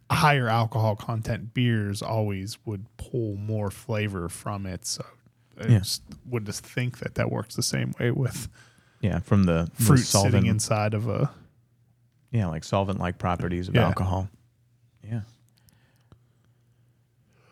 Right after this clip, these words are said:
Speaker 1: Um, so whi-, which one, I think it, did I already ask you which one is the best selling?
Speaker 2: Oh, uh,
Speaker 1: Uh, yeah, you said it was seasonally, but
Speaker 2: Yeah, seasonally, but right now, um,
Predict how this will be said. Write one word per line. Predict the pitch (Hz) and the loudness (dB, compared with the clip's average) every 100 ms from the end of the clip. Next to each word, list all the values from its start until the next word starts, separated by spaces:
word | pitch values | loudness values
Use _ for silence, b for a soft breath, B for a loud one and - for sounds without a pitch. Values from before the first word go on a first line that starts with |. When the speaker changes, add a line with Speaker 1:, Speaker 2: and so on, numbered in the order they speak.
| b b | b b
Speaker 1:
Um, | 156 135 120 113 104 98 110 _ _ _ _ _ _ - | 6 6 6 2 0 -4 -8 _ _ _ _ _ _ -2
so | - 139 | 4 4
whi-, | 120 143 160 | 6 6 6
which | 127 147 156 - | 6 6 6 6
one, | 160 151 143 120 | 6 8 6 2
I | 113 | -2
think | - 98 | 0 -2
it, | - | -2
did | 117 | -2
I | 113 | 0
already | 131 131 | 2 2
ask | 120 123 - | 0 -2 0
you | 127 | 2
which | 117 117 - | 2 2 2
one | 117 | 4
is | 107 | 4
the | 113 | 2
best | 110 107 - | 2 2 0
selling? | - 107 117 117 - B B B - | 0 2 2 0 -4 B B B -2
Speaker 2:
Oh, | 123 107 101 | 2 2 2
uh, | 95 90 | 2 6
Speaker 1:
Uh, | |
yeah, | 131 117 | 8 8
you | 101 | 4
said | 98 123 | 2 2
it | |
was | 95 | 2
seasonally, | - 104 95 98 90 85 80 | 2 -2 -2 -2 -4 -6 -6
but | - - - - | -8 -10 -6 2
Speaker 2:
Yeah, | 143 104 | 2 2
seasonally, | - 151 135 127 120 | 2 4 6 4 4
but | 113 104 - | 2 0 -2
right | 131 156 | 2 4
now, | 120 110 104 101 | 6 6 6 4
um, | 95 90 90 | 4 2 0